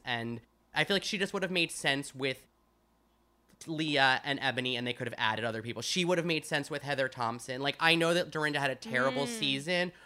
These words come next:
Speaker 1: but watching Countess Luann and Ramona, and to a lesser extent Sonja, although while I love Sonja, like, I don't need to applaud her, like, one, getting it, and two, she still has no storyline.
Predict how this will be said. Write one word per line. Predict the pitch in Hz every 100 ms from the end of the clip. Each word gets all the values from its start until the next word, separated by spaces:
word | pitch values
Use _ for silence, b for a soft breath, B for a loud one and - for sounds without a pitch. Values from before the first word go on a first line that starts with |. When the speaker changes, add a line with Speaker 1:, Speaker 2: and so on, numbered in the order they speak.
| B
Speaker 1:
but | - 135
watching | 143 139 143 - 185 165 160 160 _ _ _
Countess | - 143 147 - -
Luann | 185 165 147 139
and | 135 131
Ramona, | 127 123 120 117 113 113 120
and | - 190
to | 247
a |
lesser | 220 247 247
extent | 226 - 185 170
Sonja, | 170 143 127
although | 127 135 147 143
while | 127 147 170 202
I | 208
love | 196 202
Sonja, | - 156 139
like, | 135 139
I |
don't | 139 143
need | 147
to | 143
applaud | 127 - 147 139 131
her, | 120 139 131
like, | 123 120
one, | 123 135 131 117
getting | 113 127 147 180
it, | 202 180
and | 131 123
two, | - 151 135 131 B -
she | -
still | 151 151
has | 143
no | 147
storyline. | 147 127 113 107 110 113